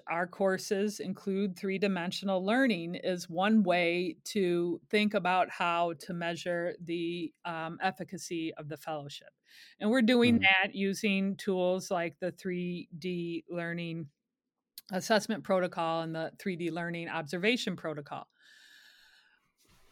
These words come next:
Speaker 1: But the challenge is, um, to what extent we can attribute the fellowship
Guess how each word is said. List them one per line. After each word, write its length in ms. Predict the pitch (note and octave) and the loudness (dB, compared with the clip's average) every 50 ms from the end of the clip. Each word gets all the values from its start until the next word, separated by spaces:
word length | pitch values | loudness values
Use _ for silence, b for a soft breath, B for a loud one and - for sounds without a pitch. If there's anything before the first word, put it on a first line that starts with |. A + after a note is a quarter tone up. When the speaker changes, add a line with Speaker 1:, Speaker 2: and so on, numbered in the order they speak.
| _ _ _ _ - | _ _ _ _ -4
Speaker 1:
But 240 | G3 G3 C4 A#3+ G#3 | 2 4 4 4 4
the 80 | B3+ | 2
challenge 640 | G#3+ - - - E4+ F#4 G#4 A4 G#4 F#4 D#4+ A3 G3+ G#3 | 2 2 2 2 2 4 4 4 4 4 4 4 4 2
is, 680 | - G3 F#3 F3+ E3+ F3 F3 F3+ F#3+ - - - - - _ _ _ _ - - | 2 4 4 4 2 2 0 -2 -2 -4 -6 -8 -10 -12 _ _ _ _ -6 0
um, 480 | F3+ A3+ G#3+ G3+ G3 G3 F#3+ F3+ F3+ - | 4 6 6 6 6 6 4 4 0 -2
to 140 | - - A3+ | -4 -2 -2
what 240 | G3+ G#3 B3+ C#4 C#4+ | 2 4 6 6 6
extent 640 | D#4+ A3+ - - - - - G#3+ G3 F#3+ F#3+ - - - | 4 2 0 -4 -4 0 2 2 2 2 0 -2 -6 -4
we 160 | G3+ G#3+ G#3+ | -2 -2 0
can 180 | G#3 A3 G3+ G3+ | 0 2 2 2
attribute 720 | F#3+ F3 - - - - C#4 B3 G#3 G#3+ F#3+ F3+ F3 - - | 2 0 -2 -4 -2 0 2 2 4 4 2 2 0 -2 -6
the 140 | E3+ F3 E3+ | -8 -10 -10
fellowship 880 | - - - C4 C4 C#4 C#4 C4 A3+ F#3+ - - - E3+ D3 C#3 C3 | -8 -2 2 4 4 4 4 4 2 2 0 -2 -4 -4 -6 -6 -10